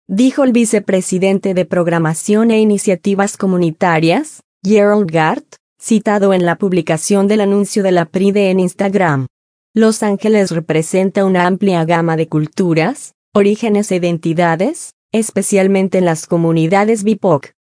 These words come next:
Traer artistas influyentes y diversos es un guiño a las muchas personas diferentes que se reflejan en nuestra comunidad.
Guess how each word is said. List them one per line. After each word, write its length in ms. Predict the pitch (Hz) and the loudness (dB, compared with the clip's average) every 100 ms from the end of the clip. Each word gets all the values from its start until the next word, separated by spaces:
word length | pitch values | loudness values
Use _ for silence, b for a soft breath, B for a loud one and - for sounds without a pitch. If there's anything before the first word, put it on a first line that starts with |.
| _ _ _ - | _ _ _ -6
Traer 360 | 170 170 190 | -2 0 0
artistas 640 | 220 202 214 208 - 190 - | 0 0 -2 -2 -2 -4 -2
influyentes 720 | 196 185 165 180 190 196 196 | -2 -2 0 0 0 -2 -4
y 140 | 202 185 | -2 0
diversos 640 | 196 185 180 185 202 - | 0 2 0 0 -4 -2
es 180 | 196 196 | -4 -2
un 140 | 180 | 0
guiño 340 | 180 208 208 185 | 2 2 4 4
a 60 | |
las 220 | 170 156 | 2 0
muchas 420 | 185 180 190 196 - | -2 -2 -2 -6 -6
personas 540 | 160 - 202 202 185 | -8 -2 0 0 0
diferentes 680 | 180 - 165 180 190 208 - | -4 -2 0 0 0 -4 -2
que 120 | 214 | -2
se 160 | 208 185 | -2 -2
reflejan 580 | 185 208 202 202 214 | -2 0 0 0 0
en 100 | 208 | 2
nuestra 400 | 180 165 - 190 | 2 0 -2 -4
comunidad. 680 | 180 196 196 196 196 165 127 | 2 2 4 2 2 0 -2